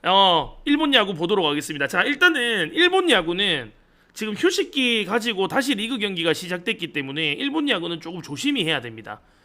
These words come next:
어저께 보셨죠? 무라카미 쇼키가 던지는 한신이 어저께 끝내기 맞고 졌어요. 그러니까 일본 야구는 흐름이 조금 생길 때까지는 너무 일본 야구에, 어, 목숨 걸면 안 된다. 흐름이 있는 리그들을 잡는 게 맞아요.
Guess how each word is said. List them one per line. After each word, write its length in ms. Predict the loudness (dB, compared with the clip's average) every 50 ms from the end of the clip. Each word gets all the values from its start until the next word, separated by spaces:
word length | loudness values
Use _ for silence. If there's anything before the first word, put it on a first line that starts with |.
| _ _
어저께 320 | _ 0 2 2 0 -2 -2
보셨죠? 600 | -2 0 0 0 0 0 0 0 0 -2 -6 -14 _ _ _ _
무라카미 460 | 2 2 2 4 4 4 4 4 2
쇼키가 360 | 0 -2 -6 -2 0 0 2
던지는 320 | 0 0 -4 -2 -2 -2 -2
한신이 480 | -2 -2 -4 -2 -2 -2 -2 0 0
어저께 280 | 0 0 -2 -4 -8 -6
끝내기 320 | -6 -2 -2 -2 -2 -2
맞고 200 | -4 -4 -6 -6
졌어요. 500 | -8 -8 -8 -4 -2 -2 -2 -2 -4 -8 -14 _ _ _ _ _ _ _ -20 -14 _
그러니까 200 | -2 0 0 2
일본 240 | 2 2 2 2
야구는 580 | 2 0 0 -2 -2 -4 -2 -2 -2 -2 -4 -8
흐름이 420 | -6 -2 0 2 2 4 2 0 0
조금 220 | 0 -4 -4 -4
생길 340 | -4 -4 -4 -2 -2 -2 -2
때까지는 720 | -2 -4 0 0 -2 -2 -2 -4 -2 0 -2 -2 -2 -6 -14 -20 _ _ _ _ _
너무 380 | 2 2 4 4 4 2 2
일본 360 | 2 2 0 2 2 0 2 2
야구에, 680 | 0 0 0 0 2 4 6 6 6 4 0 -4 -8 _ _ _ _ _ _ _
어, 640 | -2 0 2 2 2 0 0 -2 -4 -6 -12 -18 _ _ _ _ _ _ _ _ _ _ _ _
목숨 320 | -4 -2 -2 -2 -2 0
걸면 260 | 2 0 2 4 2
안 100 | 2 2
된다. 540 | 0 -4 -2 0 -2 -2 -2 -6 -8 -12 -18 _ _ _ _ _ _ _ _
흐름이 480 | 0 2 4 4 6 4 2 0 0 -2
있는 440 | -4 -6 -4 -4 -4 -2 -2 0
리그들을 440 | 2 2 2 2 2 0 0 -2 -2
잡는 320 | -4 -6 -8 -6 -6 0 0
게 80 | 0
맞아요. 480 | 2 2 0 0 -2 -4 -4 -6 -10